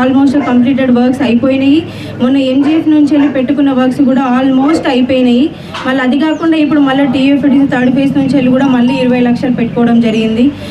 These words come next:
మరి దీని అంతటికీ కారణం సంజయ్ అన్న గారు కాబట్టి ఎప్పుడు ప్రతి క్షణం ఆయనకు ధన్యవాదాలు తెలుపుతూనే ఉండాలి. మరి దీనికి తోడు మా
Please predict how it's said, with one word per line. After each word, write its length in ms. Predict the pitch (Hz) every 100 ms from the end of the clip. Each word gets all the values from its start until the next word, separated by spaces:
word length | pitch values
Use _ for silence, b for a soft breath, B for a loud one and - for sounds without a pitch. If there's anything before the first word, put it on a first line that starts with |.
| B
మరి 120 | 247 233
దీని 140 | 247 240
అంతటికీ 340 | 254 294 302 277
కారణం 260 | 262 254 269 262
సంజయ్ 220 | 247 269
అన్న 80 | 269
గారు 140 | 262 247
కాబట్టి 320 | 240 240 247 254 240
ఎప్పుడు 240 | 240 302 311 - B B -
ప్రతి 240 | 254 254 302
క్షణం 300 | - 285 294 285
ఆయనకు 260 | 262 269 254
ధన్యవాదాలు 500 | 240 262 262 262 254 240
తెలుపుతూనే 380 | 233 - 262 254
ఉండాలి. 320 | 240 233 240 285 B B B
మరి 140 | 240 240 254
దీనికి 300 | 311 320 320
తోడు 280 | 294 294 302 269 -
మా 100 | 240